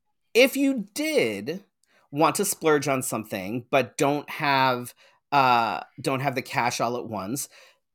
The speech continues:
you could potentially do things like use Affirm or Klarna or the PayPal Pay in four.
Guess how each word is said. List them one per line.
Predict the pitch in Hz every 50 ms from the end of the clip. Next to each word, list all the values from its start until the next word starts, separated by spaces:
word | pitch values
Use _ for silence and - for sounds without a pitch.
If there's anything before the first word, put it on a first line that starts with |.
| _ _ -
you | 156 156 175 160 - _ _ _ _ _ -
could | - - - - 220 220 247 254 254
potentially | - 254 - - 170 147 147 - 165 131 120 107 101 107 135 156 - - - 131
do | - 131 135 135 135 131 135 135 139
things | 135 - 135 131 131 123 -
like | 135 123 117 110 -
use | 117 120 120 117 110 120
Affirm | 117 - - - 220 220 214 208 208 214 208 208 202 202
or | 190 143 117 117 113
Klarna | - - 214 202 196 196 196 190 196 196 190
or | 165 131 139
the | 127
PayPal | - - 160 160 156 156 151 151 139
Pay | 143 139 127
in | 113 113
four. | 117 - - 190 190 185 185 185 180 180 180 180 180